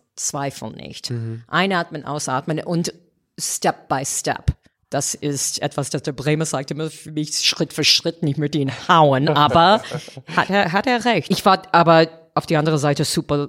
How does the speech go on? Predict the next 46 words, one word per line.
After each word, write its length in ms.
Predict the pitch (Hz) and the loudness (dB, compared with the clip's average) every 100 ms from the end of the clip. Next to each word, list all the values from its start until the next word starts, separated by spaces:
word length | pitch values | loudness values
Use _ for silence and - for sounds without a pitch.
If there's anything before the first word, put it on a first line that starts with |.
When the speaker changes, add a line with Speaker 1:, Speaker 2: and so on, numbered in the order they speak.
| - | -4
Speaker 1:
lucky. 340 | 151 147 147 | -4 0 0
Ich 80 | 143 | 0
gehe 160 | 151 147 | -2 -2
zurück 320 | 139 147 - | -2 -2 -2
zu 120 | 160 | -2
meinem 200 | 143 143 | 0 2
Jungen, 400 | 139 147 143 139 - _ - | 2 4 2 0 -4 _ -12
äh, 220 | 78 113 | -10 -8
Gail, 340 | 156 143 131 | -2 2 4
und 260 | 135 135 139 | 2 0 -2
sag, 240 | 175 170 | -2 -4
„Du 80 | - | -2
hast 100 | 240 | 0
es 140 | 226 208 | 0 -2
richtig 280 | 233 - - | -4 -4 -12
gemacht.“ 420 | - - - - _ _ _ _ _ - | -12 -12 -14 -20 _ _ _ _ _ -2
Weil 320 | 139 147 143 | 2 2 2
ich 260 | 156 - 156 | -2 -6 -6
hab 140 | 139 | -4
mein 160 | 151 156 | -2 -4
Herz 460 | 165 208 - - _ | -4 -4 -4 -8 _
verfolgt. 640 | - - - - - - _ 131 | -20 -18 -12 -14 -14 -20 _ -8
Und 180 | 135 | -6
ich 180 | 143 - | -8 -6
war, 260 | 147 165 170 165 - | -2 0 0 -4 -12
ich 180 | - | -12
hab 220 | 131 - - | -14 -12 -10
wirklich 280 | 139 196 | -8 -10
keine 240 | - 123 143 | -12 -14 -14
Angst 220 | 131 - | -14 -14
gehabt. 380 | 135 127 - - - - | -12 -10 -10 -12 -8 4
Manchmal, 360 | 214 - 196 | 4 6 2
ich 160 | 175 - | 0 -2
gehe 240 | 196 247 | 2 2
zurück 340 | 214 226 220 233 | 2 4 4 6
und 60 | |
ich 100 | 196 | 4
denke, 240 | 185 165 185 - 131 - - 370 | 4 4 2 -2 -8 -10 -8 2
„Mädel, 340 | 214 254 254 208 | 6 8 8 4
du 100 | 240 | 6
solltest 360 | 269 262 220 | 6 6 4
mehr 320 | 226 254 254 240 | 6 6 6 6
Angst 380 | 269 311 - | 6 6 6
<laughs> 180 | 269 311 | 4 4
gehabt 460 | 269 - 247 - 156 | 6 6 4 4 4
hätten, 560 | 220 262 - 220 202 | 4 4 6 4 4